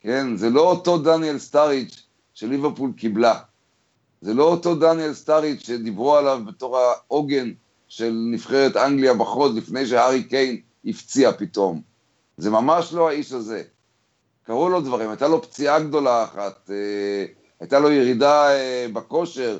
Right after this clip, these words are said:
אה, הוא כבר לא הדניאל סטאריג' שיכול... לעשות את ההבדלים, ו-,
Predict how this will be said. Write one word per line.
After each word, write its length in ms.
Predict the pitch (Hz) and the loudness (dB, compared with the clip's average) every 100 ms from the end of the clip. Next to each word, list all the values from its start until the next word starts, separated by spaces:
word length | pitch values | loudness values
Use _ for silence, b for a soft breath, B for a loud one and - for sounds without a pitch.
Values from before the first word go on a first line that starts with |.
| - _ _ _ _ | -12 _ _ _ _
אה, 300 | - 101 107 - | -10 -4 -4 -4
הוא 120 | 120 | -8
כבר 200 | 98 123 | 0 2
לא 380 | 127 156 185 185 | 4 6 6 6
הדניאל 460 | 175 170 180 180 160 | 4 0 -2 -4 -10
סטאריג' 420 | - 160 165 156 | -2 0 0 -4
שיכול... 1120 | 113 147 147 151 135 - _ 110 139 160 160 - _ _ - | -6 -8 -6 -6 -8 -12 _ -18 -2 0 0 -6 _ _ -4
לעשות 380 | 113 123 151 156 | -4 0 -2 -2
את 120 | - | -2
ההבדלים, 720 | 147 131 123 160 202 156 92 _ _ _ _ _ | -2 0 -2 2 4 2 -2 _ _ _ _ _
ו-, 240 | 80 117 | -4 0